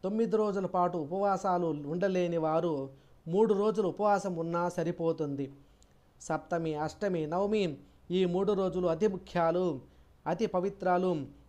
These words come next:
నిత్య పూజలు, హోమాలు, కుమారి పూజలు, బ్రాహ్మణ భోజ-, భోజనాలు, వీటితో ఈ వ్రతం సంపూర్ణమవుతుంది. మిగతా వ్రతాలు,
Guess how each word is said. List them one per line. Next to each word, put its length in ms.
నిత్య 340
పూజలు, 500
హోమాలు, 440
కుమారి 480
పూజలు, 520
బ్రాహ్మణ 480
భోజ-, 480
భోజనాలు, 760
వీటితో 440
ఈ 140
వ్రతం 580
సంపూర్ణమవుతుంది. 1200
మిగతా 380
వ్రతాలు, 560